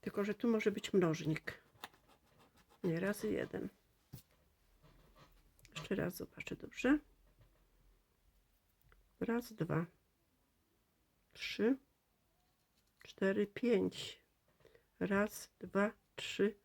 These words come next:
cztery, pięć. No, pięć jest. A pięć to jest trzydzieści złotych. No to będzie się zgadzało E E. Dobrze, jeszcze mam jedną. Ta jest z numerkiem cztery. I tutaj tak, w bonusie brakuje nam B.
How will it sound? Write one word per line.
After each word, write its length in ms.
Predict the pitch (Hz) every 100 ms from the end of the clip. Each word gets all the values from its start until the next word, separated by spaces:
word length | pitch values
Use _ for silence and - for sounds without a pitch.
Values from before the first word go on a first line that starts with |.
| _ _
cztery, 420 | - 190 190 180
pięć. 500 | - - - - -
No, 200 | 175 175 - -
pięć 360 | 202 175 170
jest. 240 | 160 - - - - - -
A 80 | 190
pięć 680 | - 247 220 208 - - - _ _ _ _ _ _
to 100 | -
jest 140 | 247 -
trzydzieści 340 | 208 196 -
złotych. 460 | 170 - 151 175 -
No 100 | 247
to 120 | 214
będzie 180 | 196 185
się 140 | 185
zgadzało 540 | - 151 151 151 156 -
E 180 | -
E. 120 | - 156 - - - - - - -
Dobrze, 380 | 147 160 160
jeszcze 280 | 190 220 -
mam 220 | 214 185
jedną. 480 | 175 175 185 202 254 - _ _ _ _ - _ _ _ - -
Ta 140 | 233
jest 180 | 220 208
z 60 | 208
numerkiem 520 | 196 196 180 190 180
cztery. 600 | - - 185 175 196 262 - _ _ - _ _ _ _ -
I 120 | 226
tutaj 360 | 254 - 196
tak, 400 | 190 147 - - - - - -
w 80 |
bonusie 440 | 202 202 247 - 226
brakuje 440 | 190 196 214 208
nam 340 | 202 190 190 175
B. 280 | 160 -